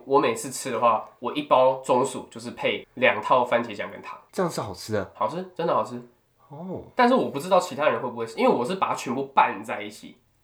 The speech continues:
Speaker 2: 哦。
Speaker 1: 哎，对，
Speaker 2: 没有，
Speaker 1: 把，
Speaker 2: 没有，没有。
Speaker 1: 把糖加到番茄酱里面之后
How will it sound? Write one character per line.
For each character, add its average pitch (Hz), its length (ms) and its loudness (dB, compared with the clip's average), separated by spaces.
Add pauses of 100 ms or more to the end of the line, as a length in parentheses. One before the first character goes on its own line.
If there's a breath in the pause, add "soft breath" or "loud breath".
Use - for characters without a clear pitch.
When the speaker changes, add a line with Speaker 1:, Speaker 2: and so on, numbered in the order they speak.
Speaker 2:
哦。 90 340 -10
Speaker 1:
哎， 127 160 4
对， 113 300 -4
Speaker 2:
没 131 100 -2
有， 143 80 6
Speaker 1:
把， 123 60 6
Speaker 2:
没 127 80 0
有， 131 100 4
没 117 60 2
有。 - 60 0
Speaker 1:
把 139 60 6
糖 156 120 0
加 165 260 2
到 160 160 4
番 143 100 0
茄 123 80 -6
酱 123 200 -2
里 101 160 -12
面 117 180 -4
之 - 100 -16
后 101 80 -16